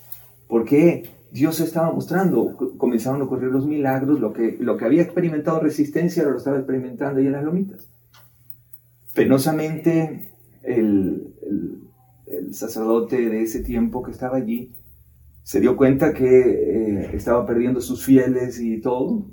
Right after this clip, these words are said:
y organiza con, eh, la gendarmería, o sea, es una parte del Army de, de Argentina, de las Fuerzas Armadas, y, eh, deciden ir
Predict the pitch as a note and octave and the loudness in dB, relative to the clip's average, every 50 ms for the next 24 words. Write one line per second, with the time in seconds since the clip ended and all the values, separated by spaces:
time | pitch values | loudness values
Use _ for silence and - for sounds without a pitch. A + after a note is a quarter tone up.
0 | - - - G#2 B2 A#2+ A#2+ A#2+ A#2 A#2 A2+ A2+ A2 G#2+ G2+ G2+ G2 - - A#2+ | -20 -18 -12 -8 -8 -6 -4 -4 0 0 2 2 2 2 0 0 -2 -2 -4 -4
1 | B2 B2 B2+ B2+ B2 C3+ C3+ - - E3+ E3 - - C3+ C#3 C#3 D#3+ D#3+ - - | -4 -2 -2 -2 0 -2 -2 -2 -4 -6 -6 -2 0 2 2 2 0 -4 -6 -10
2 | - - _ _ _ _ - - - _ - - - - - - - - - A#2+ | -16 -20 _ _ _ _ -20 -20 -20 _ -20 -20 -20 -20 -20 -20 -20 -10 -4 -2
3 | A#2 A2+ A2 A2 A2 G#2+ - B2 A#2 A2+ G#2+ G#2+ G#2+ A2+ A2+ B2+ D3 D3 B2 A2 | 0 0 0 0 -2 -2 -2 0 0 0 2 2 2 2 4 6 6 6 6 4
4 | - - A2 A2 - C3 A#2+ A2 - - - - - B2 A2 G#2+ G#2 G#2+ A2 A#2+ | 0 -2 -2 -2 -2 -4 -4 -4 -4 -4 -4 -4 -4 -4 -2 0 2 2 0 0
5 | B2 B2 B2 A#2+ A#2 G#2+ G#2 F#2+ F2+ D#2+ E2 - - - _ _ _ _ _ _ | 0 -2 -2 0 0 0 0 -2 -4 -6 -10 -12 -14 -20 _ _ _ _ _ _
6 | _ _ _ _ - - - - G2+ F#2+ F2+ F2 E2 F2 - - C3+ C3+ C3 D#3 | _ _ _ _ -20 -20 -12 -6 -4 -2 0 0 -2 -4 -4 -4 -4 -2 -2 -2
7 | E3 D3+ E3+ F#3+ - - - - - - _ - - G#2+ G#2+ G#2 - B2+ B2+ - | -2 -2 -6 -8 -10 -12 -18 -20 -20 -20 _ -16 -8 -4 -4 -2 -2 -2 -2 0
8 | - D3 D3 D#3 D3 C3+ B2+ B2 C3+ C#3+ - - - - - - - - - - | -2 -2 -2 -2 -2 -2 -4 -4 -6 -10 -10 -14 -20 -20 -20 -20 -20 -20 -20 -20
9 | - - - - - - _ _ - C3 C3+ C3+ C#3+ D3 - - - - _ - | -20 -20 -20 -20 -20 -20 _ _ 8 10 10 10 10 6 4 2 -4 -12 _ -6
10 | - A#2 A2 A2 G#2+ G#2 G2 F2+ F2 A2+ A2+ A2 - C3 C3 C3+ C3+ B2+ A#2+ A2+ | -2 0 2 2 2 2 2 0 0 0 0 0 2 4 4 4 4 4 4 2
11 | A#2 A2+ - - | 0 0 -4 -12